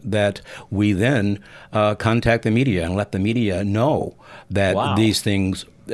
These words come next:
Speaker 1: and this business, in, in fact, is not operating, uh, ethically in the marketplace, so that you can't rip off. That business should not be allowed to continue to operate.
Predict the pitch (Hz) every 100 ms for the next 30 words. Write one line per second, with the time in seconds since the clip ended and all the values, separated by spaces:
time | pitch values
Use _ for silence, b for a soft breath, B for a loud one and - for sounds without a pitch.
0 | 87 107 98 107 107 98 110 - 98 -
1 | 113 98 92 - 110 92 92 110 104 104
2 | - - 107 95 95 92 104 120 110 -
3 | - - 107 - 92 92 90 - B B
4 | B B 90 92 98 - - - 95 98
5 | - 110 120 127 143 110 - 78 - -
6 | B B B B - 113 101 - - -
7 | 170 113 113 - 127 147 131 104 117 123
8 | 143 90 - 107 101 120 143 131 95 104
9 | 113 - 117 113 98 95 - 95 90 101
10 | 92 110 - - 117 - 85 -